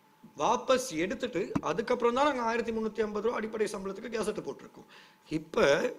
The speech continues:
நான் வந்து ஒரு ஆலோசனை கொடுக்குறேன் தானே, நான் இது ஆரம்பத்துல இருந்து நான் சொல்லிட்டு இருக்கேன். ஆயிரத்தி முன்னூத்தி ஐம்பது ரூபா அடிப்படை சம்பள வர்த்தமானியை வாபஸ் எடுக்கட்டும். ஏன்னா அவங்களுக்கு நம்பிக்கை இருக்குதானே, அதை விட தாண்டி எங்களுக்கு எடுத்து கொடுக்க முடியும்னு.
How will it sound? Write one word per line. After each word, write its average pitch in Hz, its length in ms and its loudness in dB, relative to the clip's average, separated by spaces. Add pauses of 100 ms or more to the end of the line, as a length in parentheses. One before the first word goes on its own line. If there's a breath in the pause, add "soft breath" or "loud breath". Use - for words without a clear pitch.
(160)
நான் 165 260 0
வந்து 226 180 -2
ஒரு 226 100 4
ஆலோசனை 220 400 2
கொடுக்குறேன் 208 400 -4
தானே, 123 120 -6
நான் 156 200 -4
இது 196 100 0
ஆரம்பத்துல 226 460 4
இருந்து 220 180 0
நான் 185 120 -2
சொல்லிட்டு 190 260 -2
இருக்கேன். 127 220 -10 (440 loud breath)
ஆயிரத்தி 196 340 4
முன்னூத்தி 185 320 -2
ஐம்பது 170 240 2
ரூபா 185 120 4
அடிப்படை 165 300 0
சம்பள 156 260 -4
வர்த்தமானியை 170 480 -2
வாபஸ் 185 360 0
எடுக்கட்டும். 165 320 -2
ஏன்னா 175 100 0
அவங்களுக்கு 143 320 -2
நம்பிக்கை 202 260 2
இருக்குதானே, 214 360 4
அதை 196 140 2
விட 196 120 2
தாண்டி 202 320 0
எங்களுக்கு 185 460 -2
எடுத்து 180 200 -4
கொடுக்க 190 200 -4
முடியும்னு. 226 340 -4